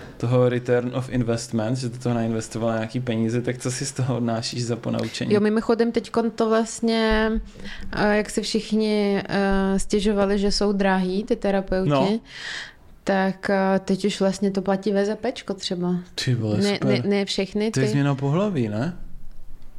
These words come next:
Speaker 1: To
Speaker 2: Co
Speaker 1: ti taky
Speaker 2: změna?
Speaker 1: platí stát prý.
Speaker 2: <laughs>
Speaker 1: Fakt,
Speaker 2: To
Speaker 1: ale?
Speaker 2: nevím, no to,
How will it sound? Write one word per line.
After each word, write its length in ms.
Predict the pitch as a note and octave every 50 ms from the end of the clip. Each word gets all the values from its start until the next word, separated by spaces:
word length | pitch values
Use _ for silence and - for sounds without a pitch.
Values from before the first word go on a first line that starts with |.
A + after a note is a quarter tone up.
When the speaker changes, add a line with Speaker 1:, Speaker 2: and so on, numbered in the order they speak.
| - -
Speaker 1:
To 60 | -
Speaker 2:
Co 120 | - - -
Speaker 1:
ti 60 | -
taky 140 | - G#3 G#3+
Speaker 2:
změna? 140 | G#3 G3+ G#3 -
Speaker 1:
platí 420 | - F#3+ D3+ - - C3 B2 B2 B2+ - - - - - - B3
stát 260 | G#3+ B2+ A#2 A2 A2 - - - -
prý. 160 | - A2 G#2+
Speaker 2:
<laughs> 160 | A2+ - -
Speaker 1:
Fakt, 240 | - C#3+ D#3+ G#3+ C#4
Speaker 2:
To 60 | -
Speaker 1:
ale? 100 | G#3 G3
Speaker 2:
nevím, 340 | G3 F#3+ G3 G3 G3 F#3+ F3 -
no 100 | - F3+ E3
to, 160 | - F3+